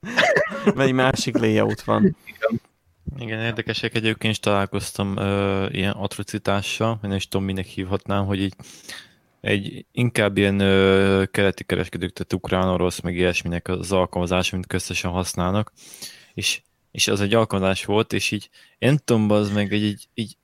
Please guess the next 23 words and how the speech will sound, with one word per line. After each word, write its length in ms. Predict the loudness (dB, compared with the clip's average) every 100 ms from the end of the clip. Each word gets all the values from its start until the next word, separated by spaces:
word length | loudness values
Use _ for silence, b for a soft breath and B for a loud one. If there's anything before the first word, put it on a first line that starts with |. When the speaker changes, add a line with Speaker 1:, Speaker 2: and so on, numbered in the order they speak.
| _ _
Speaker 3:
így 220 | -6 -6 -6 _ _ -6
mindent 560 | 2 4 4 2 2
egybecsesztek, 840 | 2 2 4 0 2 -4 -4 -4 0
de 100 | 0
így 120 | 2
konkrétan, 640 | 2 0 0 -2 0 0
hogy 140 | 0 0
így 180 | 0 4
a 180 | 2 0 B B
nyilvántartó 880 | 2 4 4 2 2 2 0 0 -2
program, 520 | 0 0 2 2 0 B B
a 60 | -6
Google 300 | 2 4 4
Maps-ot 400 | 4 0 -6 -2
valahogy 260 | 2 2
belehekkelték 840 | 2 2 2 0 0 -2 0 -4 0
webview-val, 600 | 0 0 0 0 2 2
meg 180 | 0 0
ilyenek 320 | 2 2 0
voltak 320 | 2 2 0
benne, 260 | 0 0 0
és 140 | -2
így, 140 | -4